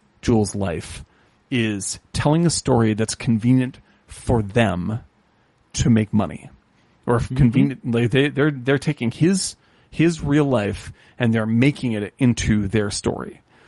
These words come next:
Speaker 1: and they're taking his real life and they're making it into, "I get to keep my job," you know? And so when I was watching this thing, I was like, "This, this movie is really about," uh, like, uh, if people had really talked about this movie openly,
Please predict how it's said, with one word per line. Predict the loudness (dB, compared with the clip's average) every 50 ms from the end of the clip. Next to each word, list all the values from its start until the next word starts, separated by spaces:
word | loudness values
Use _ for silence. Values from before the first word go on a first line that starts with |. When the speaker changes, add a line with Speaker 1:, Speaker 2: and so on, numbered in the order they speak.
| _ _ _ 0
Speaker 1:
and | 2 2 2
they're | 2
taking | 2 0 0 0 2 2
his | 2 2 2 2
real | 2 2 2
life | 2 2 0 -2 -2
and | -2 -2
they're | -2 0 0
making | 2 4 2 2 2 0 0
it | 0 0
into, | -2 -4 -4 -4 0 0 0 0 0 -2 -6 -10 -16 _ _ _ _ _ -2
"I | -2 0
get | 0 0 -4
to | -4 -4
keep | -4 -4 -2 -2
my | -4 -4
job," | -2 -4 -4 -4 -6 -10 -12 -18 -18 _ _ _ _ _ _ _ _ _ _ _ _ _ -6
you | -4
know? | -2 -2 -4 -6 -8 _ _ -20 _ -6
And | -2 0 0 0 0 -2 -2
so | -4 -6 -6
when | -6 -8
I | -10
was | -8 -8 -8 -6 -6
watching | -8 -10 -10 -12 -20 -20
this | -16 -10
thing, | -8 -8 -6 -4
I | -4
was | -4 -2 0
like, | -2 -2 -2 -2
"This, | 0 0 0 0 -2 -10 -12 -16 _ _ -8 -4
this | -4 -2 0
movie | 2 2 2 2
is | 2 0 0
really | 0 2 2 2 2 2 -2
about," | -2 -4 -4 -2 -2 -4 -4 -6 -10 -14 -14 -18 _ _ _ _ _ _ _ _ _ _ _ _ -6
uh, | -2 0 2 2 2 2 0 0 -2 -2 -4
like, | -4 -4 -6 -6 -8 -16 _ _ _ _ _ _ _ _ _ -2
uh, | -2 -2 -2 -2 _
if | 0 0 0 0 -4 _ 0
people | 0 2 2 2
had | 2
really | 2 0 -2 -2
talked | -4 -2 -4 -2 -2
about | -2 -2 -2
this | -2 0 0
movie | 0 2 0 0 -2 0
openly, | 0 0 0 0 -4 -6 -6 -6 -8 -8